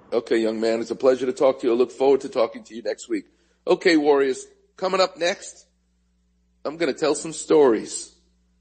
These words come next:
because my guest at eight fifteen, Doctor Trent Acosta, is an expert in pediatric orthopedic surgery, dealing with children and kids who are still growing,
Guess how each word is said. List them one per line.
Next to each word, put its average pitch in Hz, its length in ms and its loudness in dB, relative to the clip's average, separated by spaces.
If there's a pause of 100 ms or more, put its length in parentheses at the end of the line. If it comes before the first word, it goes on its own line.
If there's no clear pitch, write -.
(200)
because 131 320 -4
my 143 120 2
guest 185 360 0
at 131 80 2
eight 110 180 0
fifteen, 127 720 -4 (460)
Doctor - 340 0
Trent 151 320 0
Acosta, 120 680 0
is 135 180 -2
an 143 180 2
expert - 640 -2 (640)
in 139 140 -2
pediatric - 880 -2
orthopedic 98 580 -4
surgery, - 540 -4 (960)
dealing 190 420 2
with 151 300 -4
children - 580 0
and 95 220 -12
kids 143 520 0 (360)
who 156 200 6
are 156 60 4
still 160 400 -4
growing, 127 560 0